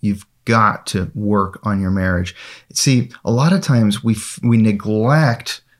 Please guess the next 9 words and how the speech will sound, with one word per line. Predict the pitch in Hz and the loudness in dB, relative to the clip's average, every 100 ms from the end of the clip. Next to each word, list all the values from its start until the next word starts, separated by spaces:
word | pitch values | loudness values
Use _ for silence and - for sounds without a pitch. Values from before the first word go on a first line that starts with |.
| _ | _
things | 123 117 107 107 - - | 0 4 4 0 -2 0
in | 110 | 0
the | 104 | 0
good | 98 117 123 | 0 0 0
times, | 120 110 101 95 92 - - - | 0 2 2 0 -2 -8 -20 -8
so | - | 0
we | 113 110 | 2 2
can't, | - 127 117 - - _ - | 2 2 2 -2 -14 _ -6
uh, | 107 | -4